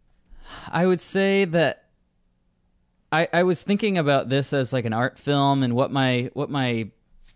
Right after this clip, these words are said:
visions of art film are and what I could maybe compare this to. And it did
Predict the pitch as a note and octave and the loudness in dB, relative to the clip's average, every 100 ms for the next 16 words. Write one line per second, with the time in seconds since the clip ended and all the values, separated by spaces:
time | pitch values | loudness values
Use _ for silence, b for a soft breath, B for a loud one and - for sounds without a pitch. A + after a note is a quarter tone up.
0 | _ _ - - A#2+ A#2 B2 C#3 C#3+ C#3 | _ _ -20 -20 -16 -6 -2 0 2 2
1 | C3 C3 G#2 - A#2+ - - C#3 C3 C3 | 2 0 -2 0 0 -2 -6 -2 0 0
2 | B2 - A#2+ B2+ B2+ B2 B2+ B2+ - A#2+ | -2 0 2 4 4 2 2 -2 -8 -8
3 | A#2 A2 G#2+ G#2+ - - - A2+ B2+ - | -6 -4 -6 -8 -10 -18 -12 -4 -2 -2
4 | A#2+ - A#2 A2+ A#2+ A#2+ - G#2+ - A2+ | -4 -6 -6 -6 -4 -6 -6 -8 -6 -6
5 | A#2+ C3+ - - C#3+ D3 D3 A#2+ A2 C#3 | -4 -8 -10 -6 -4 -4 -4 -6 -6 -2
6 | C3+ A#2+ | -2 -4